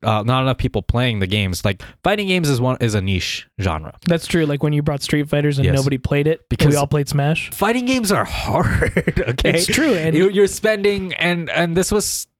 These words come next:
Speaker 1: this was something that Eris, uh, Avoiding the Puddle, Puddle, he's one of the bigger names in fighting games, mostly plays tech,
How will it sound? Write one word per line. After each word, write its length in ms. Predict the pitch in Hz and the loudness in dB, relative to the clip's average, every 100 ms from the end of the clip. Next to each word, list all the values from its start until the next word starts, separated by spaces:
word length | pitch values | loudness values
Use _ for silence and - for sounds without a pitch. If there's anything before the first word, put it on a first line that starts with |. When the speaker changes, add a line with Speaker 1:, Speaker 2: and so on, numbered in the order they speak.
| 175 | -2
Speaker 1:
this 160 | - | 0
was 100 | 202 | 0
something 360 | - 190 185 170 | -2 -2 -2 0
that 180 | 143 - | 0 0
Eris, 420 | 127 123 120 - | 0 2 0 0
uh, 260 | 113 107 107 | 0 0 0
Avoiding 320 | 107 123 117 | 0 0 0
the 40 | |
Puddle, 240 | 107 107 113 | 0 0 0
Puddle, 420 | - 107 101 101 | 0 0 2 2
he's 180 | 104 107 | 2 2
one 160 | 131 131 | 2 0
of 80 | |
the 60 | 117 | 0
bigger 500 | 95 110 107 101 101 | 0 0 2 2 0
names 320 | 101 92 87 | 0 -2 -2
in 140 | 92 90 | -4 -2
fighting 260 | 87 85 | -2 0
games, 220 | 87 85 | -2 -2
mostly 240 | 120 123 120 | -2 0 0
plays 200 | 117 101 | 0 0
tech, 200 | 101 | 0